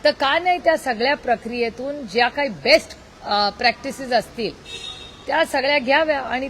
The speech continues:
त्या पद्धतीने शिक्षण तज्ज्ञांचं मार्गदर्शन घेऊन हा निर्णय घ्यावा. याच्यात आम्ही शिक-, सगळे शिक्षण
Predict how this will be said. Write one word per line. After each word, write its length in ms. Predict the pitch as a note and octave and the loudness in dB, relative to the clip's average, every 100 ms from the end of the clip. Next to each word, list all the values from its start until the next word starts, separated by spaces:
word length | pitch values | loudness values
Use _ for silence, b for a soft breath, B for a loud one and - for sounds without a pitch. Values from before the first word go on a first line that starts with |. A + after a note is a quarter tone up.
| - | 0
त्या 100 | C#4 | 0
पद्धतीने 640 | C#4 B3+ G3+ B3+ C#4+ C#4+ D#4+ | 0 -6 -2 -2 -2 -4 -6
शिक्षण 640 | - C#4 A3 - D4+ E4 D#4 - | -6 -8 -8 -2 0 0 -2 2
तज्ज्ञांचं 880 | C4 A3 C#4+ D#4+ E4+ D4 D#4+ E4 F4 B B - | 2 2 2 2 2 0 2 4 2 B B -6
मार्गदर्शन 920 | F3+ A#3 C4 F4 F4 E4+ - E4+ E4 | 2 2 4 6 8 6 4 2 2
घेऊन 280 | C#4+ D4 D4 | -2 -2 0
हा 120 | C#4+ | -2
निर्णय 360 | D4+ A3+ A#3+ B3+ | 0 -2 0 0
घ्यावा. 380 | G#3+ G3+ G#3 A3+ B B - | 2 2 2 0 B B -6
याच्यात 340 | A3 C#4+ D4 | 0 2 2
आम्ही 280 | G#3 A#3 C#4+ | 0 -2 -4
शिक-, 240 | - B3 - | -6 -10 -6
सगळे 340 | B3 A#3 C#4 | -4 0 0
शिक्षण 380 | - G#3+ - A3+ | -2 -8 -4 -4